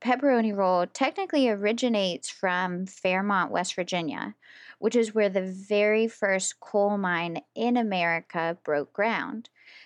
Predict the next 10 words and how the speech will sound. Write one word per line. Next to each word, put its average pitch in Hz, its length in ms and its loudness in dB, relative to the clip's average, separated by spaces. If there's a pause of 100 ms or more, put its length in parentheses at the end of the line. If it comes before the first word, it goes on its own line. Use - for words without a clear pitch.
(120)
This 285 180 2
is 294 160 0
also 208 600 0
where, 180 720 2 (340)
uh, 175 380 0 (160)
many 202 640 0
Italian 196 920 -2
immigrants 196 840 0
were 175 140 -2
sent, - 640 -4